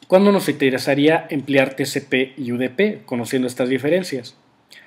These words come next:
Podemos decir que T C P nos interesa principalmente, por supuesto, cuando requerimos que la información llegue, eh, íntegra. Puede ser el caso cuando veamos un archivo, un documento,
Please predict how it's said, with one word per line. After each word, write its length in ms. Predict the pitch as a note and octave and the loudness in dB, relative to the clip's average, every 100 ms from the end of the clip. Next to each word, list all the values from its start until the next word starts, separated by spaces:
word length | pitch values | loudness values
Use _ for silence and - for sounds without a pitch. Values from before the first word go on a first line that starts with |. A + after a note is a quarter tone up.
| _ _ _ _ - | _ _ _ _ 2
Podemos 280 | G3+ A#3 | 4 6
decir 280 | G3+ - F#3+ | 4 0 -2
que 100 | F3+ | -2
T 140 | - E3 | -2 0
C 160 | F3 | 0
P 160 | - E3+ | 0 0
nos 140 | D3+ | 0
interesa 380 | C3+ C3+ C#3 D#3+ | 0 -2 -2 -4
principalmente, 760 | B2 A#2+ - D3 C#3+ C3+ C3+ D#3+ | -4 -8 -2 0 2 2 0 -4
por 200 | - A#2 | -8 -10
supuesto, 600 | A#2+ - E3+ D#3 - - | -10 0 0 0 -4 -4
cuando 240 | B2 A#2+ | -2 -2
requerimos 560 | A#2+ A#2 C3+ C3 C#3+ C#3+ | -6 -4 0 0 0 -2
que 100 | B2+ | -4
la 60 | |
información 760 | A#2+ B2 A#2+ A#2 C#3+ C#3+ D3 C#3 | -4 -4 -6 -4 -2 -2 -2 0
llegue, 480 | C3+ C3 C#3+ D3 - | 0 2 0 -2 -6
eh, 540 | D#3 B2 A#2 A#2 A#2+ - | -4 -2 0 -2 -4 -4
íntegra. 560 | E3 E3 B2+ A#2 G#2+ - _ _ _ _ _ _ _ _ - | -6 -2 -2 -2 -6 -12 _ _ _ _ _ _ _ _ 2
Puede 180 | C#3+ | 2
ser 180 | C3+ C#3+ | 4 2
el 120 | C#3 | 2
caso 300 | C#3 C3 F3 | 2 0 0
cuando 220 | D#3 B2 B2 | 0 0 0
veamos 320 | B2+ A#2+ B2 | 0 -2 -4
un 100 | C3 | -6
archivo, 600 | A#2+ - F#3 D3 D3 - _ _ D3+ | -4 -4 -2 -2 -2 -6 _ _ -8
un 280 | C#3 C3+ | -4 -2
documento, 680 | B2+ A#2 C3+ D#3 D3 D3 | -2 -4 0 2 2 -2